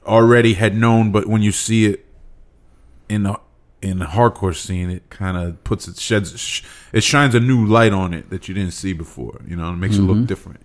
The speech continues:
Speaker 1: Yeah.
Speaker 2: How old were you when you were in your first band?
Speaker 1: I was sixteen.
Speaker 2: Sixteen years old. Did you book the show? Did someone in your band book it?
Speaker 1: Yes.
Speaker 2: You played live?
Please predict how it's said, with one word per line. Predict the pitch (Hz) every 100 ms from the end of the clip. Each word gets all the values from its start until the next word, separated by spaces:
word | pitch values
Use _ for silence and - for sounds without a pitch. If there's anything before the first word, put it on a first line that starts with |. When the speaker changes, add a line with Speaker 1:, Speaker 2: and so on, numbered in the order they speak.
| _
Speaker 1:
Yeah. | 98 90 87 _ _ _ - -
Speaker 2:
How | - 151 160
old | 160 151
were | 131
you | 123 123 104 95 90 _ _ _ _ _ _ - - _ _ - _ _ -
when | 104 101
you | 101
were | 101
in | 98
your | 87
first | 101 87 -
band? | 85 80 - - _ - - - - - -
Speaker 1:
I | 92
was | 92 90
sixteen. | - - - - 95 - - -
Speaker 2:
Sixteen | - - 139 - 127 110
years | 104 87
old. | 82 78 - _ _ _ - - - - - - _ _ -
Did | 110
you | 120
book | 98 123 120 - - -
the | 117
show? | - 123 131 120 _ -
Did | 92
someone | - 104 101
in | 95
your | 90
band | 98 104 95
book | 107 -
it? | 101 _ -
Speaker 1:
Yes. | 107 95 - - - _ -
Speaker 2:
You | 95
played | - 110 95
live? | 98 98 104 113